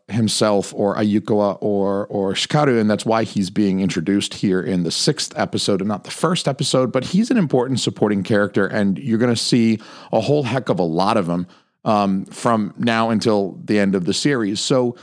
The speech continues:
th-, this imp-, episode is important for setting the stage for him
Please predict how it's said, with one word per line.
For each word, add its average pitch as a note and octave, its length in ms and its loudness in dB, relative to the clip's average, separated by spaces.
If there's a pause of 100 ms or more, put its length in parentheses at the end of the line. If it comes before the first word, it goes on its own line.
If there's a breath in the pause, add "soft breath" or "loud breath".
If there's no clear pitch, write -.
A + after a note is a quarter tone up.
(400 loud breath)
th-, C#3 200 2
this F3+ 180 2
imp-, F3+ 260 -2
episode E3 460 2
is G#2+ 80 0
important F3 600 0
for C#3 440 0
setting D#3 300 0
the A#2 80 0
stage B2 340 -2
for G#2+ 160 -6
him G#2 480 0